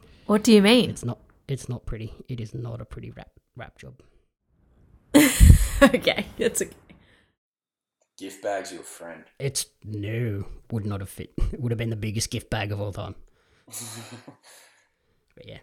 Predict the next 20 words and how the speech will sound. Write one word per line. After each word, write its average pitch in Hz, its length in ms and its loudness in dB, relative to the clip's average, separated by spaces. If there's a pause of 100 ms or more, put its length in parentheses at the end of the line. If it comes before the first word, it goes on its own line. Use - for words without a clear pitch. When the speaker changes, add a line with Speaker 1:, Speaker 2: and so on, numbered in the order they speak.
Speaker 2:
wrapping 143 360 4
that 127 180 2
was 113 120 -6
fun 113 300 -4
today. 120 340 -2 (260)
But - 120 -20
everything 151 320 4
else, 156 280 -2 (260)
everything 208 260 8
else 190 160 6
looks 175 140 2
nice 180 260 8
and 165 140 6
neat. 175 240 4
This 151 240 0
one's 139 320 2
just - 360 -6
a 120 120 -8
hodgepodge 117 840 -6
of 107 480 -8